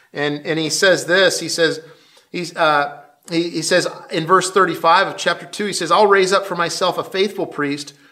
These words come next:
who will do according to what is in my heart and mind. I will firmly establish his priestly house, and they will minister before the anointed one always." And so he was speaking of Samuel, who was a young boy there at that time,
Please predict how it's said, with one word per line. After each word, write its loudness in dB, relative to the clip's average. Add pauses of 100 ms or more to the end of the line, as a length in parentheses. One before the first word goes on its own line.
who -2
will 2
do 4
according 2
to -2
what 4
is -4
in -4
my 2
heart 2
and -4
mind. 2
I 2
will 2
firmly 0
establish -2
his -12
priestly -8
house, 0 (320)
and -4
they 2
will 4
minister 2
before 0
the -2
anointed -4
one -2
always." 0 (380)
And -8
so 2
he 0
was 0
speaking -4
of 0
Samuel, 0
who -2
was 0
a -4
young 2
boy 4
there 6
at 0
that -2
time, -2